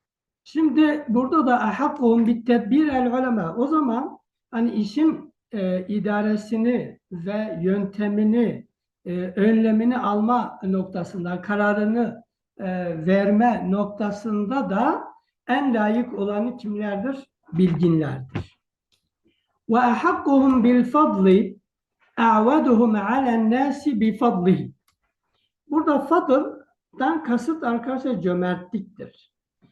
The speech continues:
Hani cömertliği en hak, çok hak eden kişiler kimdir? "A'vaduhum alen nasi bi fadlihi".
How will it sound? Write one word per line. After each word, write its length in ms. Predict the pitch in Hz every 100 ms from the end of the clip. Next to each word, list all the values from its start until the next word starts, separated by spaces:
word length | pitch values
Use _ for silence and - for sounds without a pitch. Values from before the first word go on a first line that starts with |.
| _ _
Hani 540 | 240 269 262 190 - -
cömertliği 800 | 156 220 233 240 240 247 277 302
en 340 | - 247 330
hak, 540 | 339 220 254 285 - _ _
çok 320 | - 254 269
hak 420 | - 240 254 - 214
eden 500 | 202 196 190 175 -
kişiler 880 | 220 190 - 196 190 220 269 - -
kimdir? 680 | 202 175 156 269 320 - _ _ _ - _ _ _ _ -
"A'vaduhum 840 | 233 226 247 311 269 208 214 196
alen 520 | 185 247 262 247 233
nasi 480 | 254 277 - 269 202
bi 100 | 208
fadlihi". 640 | 220 208 180 190 170 123